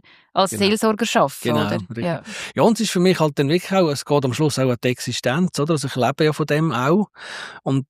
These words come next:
Speaker 2: ähm, etwas, was ich sehr gerne mache, und das eigentlich aufzugeben für die Liebe, oder? Wo dann nicht weiss, eben, geht's weiter oder geht's nicht weiter? Und wo aber der Felix eben so positiv, in Anführungszeichen, reg-, natürlich mit dem traurigen Auge, aber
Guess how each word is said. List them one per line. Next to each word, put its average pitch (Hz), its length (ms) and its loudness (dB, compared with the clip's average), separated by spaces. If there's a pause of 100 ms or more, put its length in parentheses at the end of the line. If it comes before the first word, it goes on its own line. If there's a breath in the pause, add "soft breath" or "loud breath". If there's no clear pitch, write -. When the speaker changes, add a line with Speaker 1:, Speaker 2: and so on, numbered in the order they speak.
(140)
Speaker 2:
ähm, 135 320 0
etwas, 139 280 0
was 139 100 2
ich 123 100 0
sehr 139 160 2
gerne 131 360 2
mache, 185 240 0
und 151 120 0
das 147 120 -2
eigentlich 139 220 2
aufzugeben 165 800 -2
für 143 220 -4
die 127 140 -2
Liebe, 151 580 2
oder? 170 200 0
Wo 147 140 0
dann 135 140 -2 (480 loud breath)
nicht 131 200 2
weiss, 131 280 4
eben, 151 180 2
geht's 131 360 -2
weiter 170 380 2
oder 160 140 0
geht's 156 280 2
nicht 151 160 0
weiter? 160 400 -2
Und 139 140 0
wo 139 120 6
aber 131 140 2
der 123 120 -6
Felix 151 400 2
eben 139 160 0
so 147 220 2 (140)
positiv, 151 680 0
in 143 80 2
Anführungszeichen, 139 760 2
reg-, 131 320 0
natürlich 151 480 2 (460 soft breath)
mit 156 380 -4
dem 139 540 -4
traurigen 156 460 2
Auge, 147 280 4
aber 123 100 0